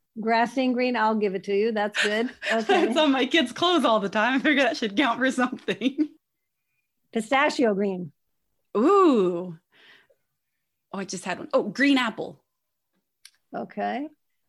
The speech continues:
Speaker 2: This is getting hard
Speaker 1: Um,
Speaker 2: now. <laughs>
Speaker 1: fresh green.
Speaker 2: Oh, I was trying to come up with something for, like, when you're sick and you get, like, a, a sick green, like, ill
Speaker 1: Yes.
Speaker 2: green, like, when your face turns green. <laughs>
Speaker 1: Yes.
Speaker 2: I don't <laughs> but I can't think of what the actual phrase is called.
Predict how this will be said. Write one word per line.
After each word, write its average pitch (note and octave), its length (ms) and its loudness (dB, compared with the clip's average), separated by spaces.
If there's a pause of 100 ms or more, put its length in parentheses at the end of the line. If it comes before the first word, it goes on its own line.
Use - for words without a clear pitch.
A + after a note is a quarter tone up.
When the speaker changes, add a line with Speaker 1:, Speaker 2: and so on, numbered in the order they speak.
(180)
Speaker 2:
This G#3 100 -4
is G#3+ 100 -2
getting G#3 260 0
hard F#3 280 0
Speaker 1:
Um, D#3+ 40 -6
Speaker 2:
now. F3 340 -2 (440)
<laughs> - 400 -20
Speaker 1:
fresh - 640 -2
green. F#3 640 -8 (880)
Speaker 2:
Oh, F#3 100 -4
I F#3 40 -4
was F#3+ 120 -6
trying A#3 200 -2
to - 40 -10
come A3+ 100 -2
up G#3+ 60 -10
with G3+ 100 -6
something F3+ 420 -4 (220)
for, G3+ 120 -4
like, F#3+ 160 -4
when G3+ 140 0
you're F3 120 0
sick G#3 420 -4
and F#3+ 120 -4
you G3 80 -4
get, F3+ 240 -4
like, F#3 200 -6
a, E3+ 200 -2 (100)
a E3+ 180 -6
sick - 560 -6 (100)
green, A3 400 -2
like, F#3+ 260 -6
ill G3+ 340 0
Speaker 1:
Yes. G#3 140 -4
Speaker 2:
green, G#3+ 300 -4
like, F3 160 -4
when F3 100 -2
your F3 120 0
face G3+ 300 -4
turns G#3 300 -6
green. G#3+ 420 -4 (160)
<laughs> - 160 -20
Speaker 1:
Yes. G3 500 -8 (280)
Speaker 2:
I - 80 2
don't - 80 -2
<laughs> C5+ 440 2
but G#4+ 100 2
I G4+ 80 2
can't F#4 220 0
think E4 160 0
of C4 60 -2
what B3+ 120 0
the B3 100 2
actual A3 340 0
phrase G#3 340 0
is F#3+ 140 -8
called. G3 380 -2